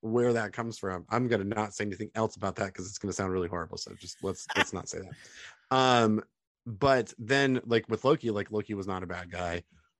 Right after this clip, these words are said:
Um, Killmonger is definitely not a bad guy. Um, and then I'd even say that that's, that's, I would classify Gore in that category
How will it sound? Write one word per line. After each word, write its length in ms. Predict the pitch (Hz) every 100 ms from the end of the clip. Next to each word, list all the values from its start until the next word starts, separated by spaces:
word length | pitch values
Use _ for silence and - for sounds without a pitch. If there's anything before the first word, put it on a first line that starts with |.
| _
Um, 320 | 101 101 95 95
Killmonger 420 | 143 135 113 101
is 100 | 87
definitely 260 | 117 113
not 180 | 92 87
a 40 | 87
bad 220 | 87 90
guy. 280 | 85 82 87 _ -
Um, 440 | 101 98 92 90 - _
and 100 | 110
then 100 | 123
I'd 100 | 123
even 200 | 117 113
say 200 | - 110
that 180 | 101 101
that's, 220 | 107 107
that's, 340 | - 113 117 - _ _ - - 139
I 80 | 196
would 180 | 175
classify 500 | - 135 120 107 107
Gore 320 | 98 101 110 95
in 260 | 98 95
that 220 | 92 92 - _ -
category 720 | 101 90 92 - - -